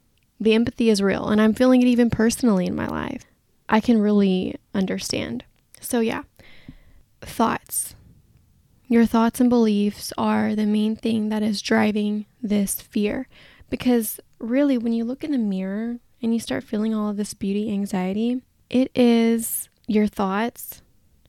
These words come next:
physically manifested. It is your negative thoughts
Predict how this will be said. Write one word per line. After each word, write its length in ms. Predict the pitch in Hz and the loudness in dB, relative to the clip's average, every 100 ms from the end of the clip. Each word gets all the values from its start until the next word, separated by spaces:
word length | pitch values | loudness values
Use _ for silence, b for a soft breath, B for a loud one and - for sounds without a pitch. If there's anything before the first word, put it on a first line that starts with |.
| _ | _
physically 480 | 226 208 220 208 196 | 0 0 0 -2 -2
manifested. 800 | 185 196 - - - - - - _ | -4 -6 -8 -10 -8 -8 -8 -12 _
It 100 | - | 4
is 160 | 240 226 | 4 6
your 140 | 247 | 4
negative 760 | 240 226 226 220 214 - - - _ _ | 6 4 4 2 -2 -4 -8 -12 _ _
thoughts 540 | - - - - - | -2 -2 -8 -14 -18